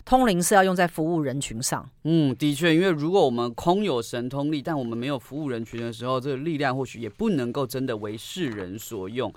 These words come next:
Speaker 2: 好，那下一段我们再回来。
Speaker 1: Hello，大家好，欢迎继续收听沈荣仙人指路，我是沈老师。
Speaker 2: 我是亚瑟老师。那如果你想要了解我们更多命理相关主题、灵性知识，或者是其他各式各样的主题，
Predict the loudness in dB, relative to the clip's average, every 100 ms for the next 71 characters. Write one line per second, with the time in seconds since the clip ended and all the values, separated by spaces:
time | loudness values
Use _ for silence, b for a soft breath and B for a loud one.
0 | b -2 0 0 2 4 4 4 2 0
1 | -2 -4 0 0 0 -2 2 2 2 0
2 | -6 -10 _ 2 10 10 10 8 8 8
3 | 8 6 4 2 0 2 2 2 2 0
4 | 2 2 2 0 2 4 4 2 0 -2
5 | -2 -2 -2 -4 -4 -6 -6 -6 -6 -8
6 | -8 -6 -4 2 4 4 4 2 2 0
7 | 0 2 2 0 0 -2 -2 0 0 0
8 | -2 -2 0 0 -2 -2 -4 -4 -4 -2
9 | -2 -2 0 0 0 -2 -4 -4 -2 0
10 | 0 -2 -8 -8 -6 -4 -4 -4 -2 -4
11 | -2 -6 -6 -6 -6 -4 -6 -6 -8 -8
12 | -8 -8 -6 -6 -4 0 0 0 -6 -10
13 | -8 -8